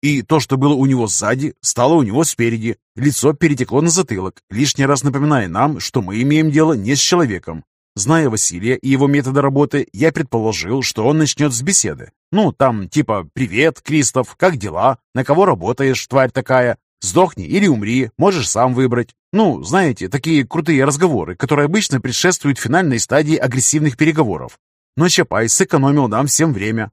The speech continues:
не стал ничего спрашивать и сразу же начал с финальной фразы. Он шагнул к Кристофу и ударил его битой снизу вверх. И удар был настолько быстрый,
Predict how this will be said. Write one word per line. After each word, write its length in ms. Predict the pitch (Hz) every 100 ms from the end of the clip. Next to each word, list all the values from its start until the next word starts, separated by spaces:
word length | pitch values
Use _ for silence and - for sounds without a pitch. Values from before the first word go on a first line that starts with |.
| _
не 100 | 165
стал 260 | 202 - 123
ничего 300 | 117 - 117
спрашивать 480 | - 101 143 - 147
и 80 | 160
сразу 340 | 143 92 131 147
же 220 | 175 110
начал 320 | 117 131 175
с 60 | -
финальной 360 | 107 135 160
фразы. 460 | 131 107 101 92 - _ -
Он 140 | 185
шагнул 400 | 180 131 110 160
к 60 | 139
Кристофу 560 | - 107 - 127 165 -
и 80 | 160
ударил 360 | 143 110 156 170
его 220 | 156 175
битой 420 | 104 113 107 95 _
снизу 400 | - 165 196 180
вверх. 400 | 104 101 95 - _ -
И 60 |
удар 300 | 147 107 113
был 220 | 123 139
настолько 580 | 117 131 - - 185 202
быстрый, 480 | 180 127 - -